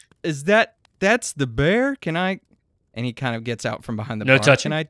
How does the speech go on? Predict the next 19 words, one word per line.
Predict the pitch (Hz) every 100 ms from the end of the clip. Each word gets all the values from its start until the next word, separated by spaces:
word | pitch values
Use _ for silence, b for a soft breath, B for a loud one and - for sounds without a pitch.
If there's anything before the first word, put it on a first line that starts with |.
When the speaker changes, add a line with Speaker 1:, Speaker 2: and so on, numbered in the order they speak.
| -
Speaker 1:
look | 135 147 170
at | 359 339
it?" | _ 160
"Oh, | 175 -
okay, | 190 - 117 -
okay." | 143 - 107 113 _ _ _ _ _ _ 147
"Uh, | 160 165 160 151
well, | 165 160 160 160 156 156 139 _ _ _ _ _ _
I | 131
guess | 139 165 202 202 - - -
we | 156 156
gotta | 165 160 156
put | - - 185 -
your | 147 143
name | 151 277 349 156
on | 160
the | 185
board | 185 320 403 294 135
then." | 120 110 107